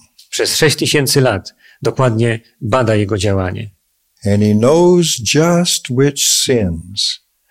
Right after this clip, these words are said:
Speaker 2: are the easiest to get us to fall on.
Speaker 1: I wie, z którymi grzechami pójdzie mu najłatwiej, aby nas do nich skusić.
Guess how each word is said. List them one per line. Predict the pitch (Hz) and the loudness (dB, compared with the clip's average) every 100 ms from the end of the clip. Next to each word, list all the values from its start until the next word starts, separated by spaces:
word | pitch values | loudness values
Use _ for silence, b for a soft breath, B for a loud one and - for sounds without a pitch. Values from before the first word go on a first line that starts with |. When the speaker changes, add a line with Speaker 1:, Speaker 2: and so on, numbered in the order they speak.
| _ - | _ -2
Speaker 2:
are | 98 | 0
the | 95 113 | 0 -2
easiest | 131 135 147 123 131 123 120 - - - | 0 2 2 2 2 2 0 -2 -4 -6
to | - | -8
get | 90 107 | -2 0
us | 101 92 - | 2 0 -4
to | |
fall | - 101 82 69 | -6 -6 -6 -6
on. | - - _ _ | -10 -16 _ _
Speaker 1:
I | 123 | -2
wie, | 120 147 110 123 151 _ _ _ _ _ | 2 2 2 -2 -8 _ _ _ _ _
z | - | -8
którymi | - 139 139 | 0 2 4
grzechami | 120 120 - 135 110 110 b b b b _ _ | 2 0 0 0 0 -2 b b b b _ _
pójdzie | 139 123 | 0 2
mu | 127 127 117 | 4 2 0
najłatwiej, | 131 131 143 131 - 101 | 2 2 2 0 -2 -2
aby | 92 95 98 87 b _ | -2 -2 -4 -6 b _
nas | 113 110 104 | -2 -2 -2
do | 110 | -2
nich | 101 95 - - | -2 -4 -8 -12
skusić. | - - 127 131 117 - | -12 -6 -6 -6 -10 -12